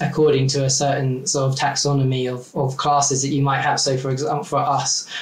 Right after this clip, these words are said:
we're interested in the client's mental state, and can we predict that through what they say?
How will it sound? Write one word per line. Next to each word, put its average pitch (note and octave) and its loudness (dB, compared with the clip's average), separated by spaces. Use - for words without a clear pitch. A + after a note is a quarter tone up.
we're D3 4
interested C#3 2
in C3 2
the C3 -2
client's C#3 0
mental C#3 2
state, - -4
and C3 0
can D#3 2
we C#3 2
predict D#3 2
that A#2+ -2
through D3 4
what C3+ 2
they B2 -2
say? C#3 -2